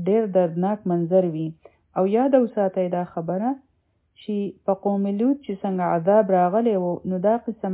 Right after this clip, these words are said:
عذاب په بل یو قوم هم نه دی راغلی. بیا هم که موږ د دې نه سبق وانخلو او دې عمل ته صحیح ووایو، نو دا خو بیا صحیح خبره نه ده. هغوی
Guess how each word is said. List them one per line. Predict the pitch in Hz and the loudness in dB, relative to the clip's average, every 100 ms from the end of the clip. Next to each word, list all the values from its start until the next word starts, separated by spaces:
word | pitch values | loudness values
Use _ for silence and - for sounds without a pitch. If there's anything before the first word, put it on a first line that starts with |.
| 175 | -2
عذاب | 170 180 214 214 - | -2 0 0 -2 -6
په | 170 | -4
بل | 185 202 202 | -2 0 -2
یو | 202 196 | -2 -4
قوم | 202 214 196 | -2 -2 -2
هم | 202 185 | -2 -2
نه | 160 156 | -2 -4
دی | 151 | -4
راغلی. | 151 156 156 151 156 _ - - _ - | -6 -6 -6 -6 -8 _ -20 -20 _ -2
بیا | 185 262 285 | 4 6 6
هم | 277 262 | 4 2
که | - 202 | -2 -2
موږ | 214 190 | -2 -2
د | 180 | 0
دې | 202 190 | 0 -2
نه | 185 | -2
سبق | 170 220 220 | -2 -2 -2
وانخلو | 196 185 180 - 190 220 - | -4 -2 -4 -6 -6 -6 -4
او | 175 165 | -2 0
دې | 214 196 | 0 0
عمل | 190 208 226 | -2 -4 -4
ته | 185 - | -8 -6
صحیح | 180 233 220 | -4 -4 -2
ووایو، | 208 190 196 269 277 _ _ _ _ - | 0 0 -2 -4 -6 _ _ _ _ -6
نو | 185 | 2
دا | 214 240 | 2 4
خو | 196 | 0
بیا | 190 196 196 | 2 0 0
صحیح | 202 214 - | -4 -2 -4
خبره | 202 214 226 240 | 0 0 2 2
نه | 262 | 0
ده. | 165 - _ _ _ _ _ _ _ _ _ - | -2 -6 _ _ _ _ _ _ _ _ _ -4
هغوی | 185 | 2